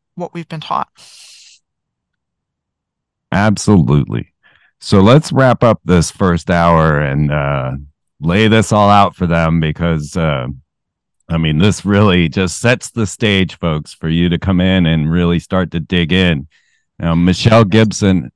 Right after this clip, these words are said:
Speaker 2: oh, go ahead.
Speaker 1: No, I was gonna say, th-, and that's all I ask people do. Just start questioning what you've been told and questioning the narrative.
Speaker 2: It's so much fun.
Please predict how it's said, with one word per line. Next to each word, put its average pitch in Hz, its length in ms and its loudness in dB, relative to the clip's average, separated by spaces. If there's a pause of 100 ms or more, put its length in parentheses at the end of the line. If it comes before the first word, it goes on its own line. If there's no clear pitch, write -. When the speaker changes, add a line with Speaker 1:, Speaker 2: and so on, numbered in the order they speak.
Speaker 2:
oh, 82 220 0
go 90 120 -2
ahead. 80 180 0 (540)
Speaker 1:
No, 254 60 0
I 226 60 4
was 214 120 0
gonna 208 100 -6
say, 208 100 -2
th-, - 120 -8
and 220 140 -2
that's 269 160 0
all 254 140 4
I 202 80 4
ask 196 180 -2
people 202 240 -14
do. 175 300 -10 (500)
Just - 320 -12
start - 480 0
questioning 185 540 -8
what 175 180 -12
you've 175 80 -14
been 175 140 -12
told 190 320 -14 (120)
and 196 80 -10
questioning 175 380 -10
the 165 100 -10
narrative. 165 560 -12 (720)
Speaker 2:
It's 143 200 2
so 190 120 4
much 180 200 2
fun. 117 340 0